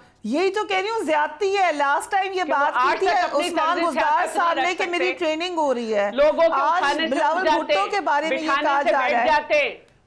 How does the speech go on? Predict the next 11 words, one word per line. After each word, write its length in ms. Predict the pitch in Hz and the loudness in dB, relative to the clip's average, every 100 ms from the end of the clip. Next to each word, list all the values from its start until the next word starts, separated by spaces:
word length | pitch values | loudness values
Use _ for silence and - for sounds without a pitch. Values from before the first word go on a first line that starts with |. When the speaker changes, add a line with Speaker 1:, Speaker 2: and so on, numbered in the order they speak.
| _ - - | _ -18 -2
Speaker 1:
सर, 100 | 302 | 0
Speaker 2:
आइन 260 | 269 311 | 2 0
Speaker 1:
मैम, 120 | 302 339 | 0 0
Speaker 2:
से 80 | |
खिलवाड़ 340 | 339 349 277 294 | -2 -2 0 0
Speaker 1:
कंपैरिजन 260 | 302 311 | 0 0
Speaker 2:
करने 180 | 294 277 | -2 -2
को 120 | 302 | -4
तैयार 440 | 302 277 277 285 302 | -2 -2 2 2 4
हो 80 | 285 | 2
जाते। 580 | 285 269 285 262 - | 0 0 -2 -4 -6